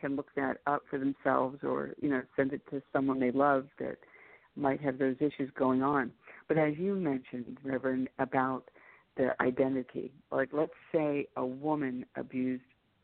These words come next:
a boy. You know, the, the culture we're in was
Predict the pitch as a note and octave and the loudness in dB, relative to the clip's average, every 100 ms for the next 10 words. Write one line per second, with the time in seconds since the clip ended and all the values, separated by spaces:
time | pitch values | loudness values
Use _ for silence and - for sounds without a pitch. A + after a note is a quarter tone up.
0 | _ - G#2 - C3+ B2+ C3 A#2 - - | _ -20 -20 -2 0 2 4 4 2 -4
1 | _ _ _ _ - _ _ _ _ _ | _ _ _ _ -20 _ _ _ _ _
2 | - - F#3 G3 F#3+ F3+ - - - - | -10 -6 -4 2 4 4 0 -6 -14 -8
3 | D#3+ E3+ - - - E3 - - A3+ A3+ | -2 -2 -4 -18 -2 -2 -2 -2 -2 0
4 | G#3+ F3+ D#3 D3+ - C3 D4+ G#3+ B2 A#2 | 0 0 4 2 2 4 6 6 4 0
5 | - - E3 F3 | -6 -2 4 4